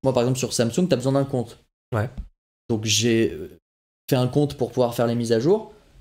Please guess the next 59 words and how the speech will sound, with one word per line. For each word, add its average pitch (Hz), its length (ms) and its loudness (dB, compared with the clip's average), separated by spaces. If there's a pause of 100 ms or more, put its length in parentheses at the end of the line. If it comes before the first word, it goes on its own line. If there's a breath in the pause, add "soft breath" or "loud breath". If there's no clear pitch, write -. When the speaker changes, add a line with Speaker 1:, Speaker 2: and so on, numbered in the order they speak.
(120)
Speaker 1:
Et 135 40 4
ensuite, 127 240 0
je 151 60 2
me 139 60 2
suis 123 140 -4
déconnecté 135 440 2
de 131 60 0
ce 131 80 -2
compte 170 320 0
et 135 80 4
j'ai 117 100 0
désactivé 143 560 2
le, 151 160 4
la 123 120 4
gestion 127 280 -2
du 127 100 -2
compte 156 180 -2
Samsung 131 400 -4
sur - 140 -4
le 120 60 -2
portable. 123 320 -2 (280)
C'est 123 80 -4
désactivé, 123 420 -2
le, 113 200 -2
l'application 113 480 -4
ne 147 40 -2
tourne 131 180 -2
même 131 140 -4
pas. 120 180 -12 (960)
Sur - 120 2
Apple, 196 280 4
t'as 123 100 2
besoin 135 200 2
d'un 127 160 2
Apple 131 280 2
I 120 120 2
D 165 200 -2
et 143 80 2
t'es 139 100 2
obligé 127 240 2
d'avoir 139 200 4
l'Apple 127 240 0
I 131 120 2
D 139 120 -2
pour 143 140 -2
toujours. 165 260 -4 (180)
Speaker 2:
Oui, 147 120 4
tu 135 100 -6
dois 117 140 4
être, 104 80 -2
tu - 80 -14
dois 113 120 2
être, 104 120 0
euh, 117 120 0
signed 117 280 2
in, 117 60 2
non, 110 200 0
ouais, 113 140 -2
ouais, 107 160 -8